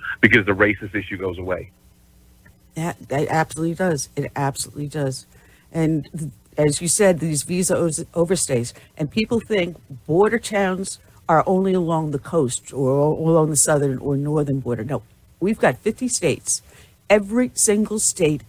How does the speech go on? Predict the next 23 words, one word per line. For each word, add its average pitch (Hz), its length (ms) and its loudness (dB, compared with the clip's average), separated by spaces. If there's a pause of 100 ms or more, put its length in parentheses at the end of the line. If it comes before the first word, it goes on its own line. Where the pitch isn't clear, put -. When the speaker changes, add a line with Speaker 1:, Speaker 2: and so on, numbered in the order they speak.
Speaker 2:
is 165 320 4
a 160 140 4
Speaker 1:
Mm-hmm. 147 120 0
Speaker 2:
border 160 400 6
state. 147 420 -4 (260)
If 131 160 -8
you 185 140 -4
can 233 160 -4
fly 208 300 0
in 202 240 0
here 190 340 2
with 147 320 0
a 254 40 2
visa 175 520 0
Speaker 1:
Yep. 127 180 8 (160)
Speaker 2:
and 165 160 2
then 151 160 2
disappear 190 640 2
into 175 300 -2
the 160 80 -2
fabric 165 480 -4
of 196 100 -6
America 147 580 -2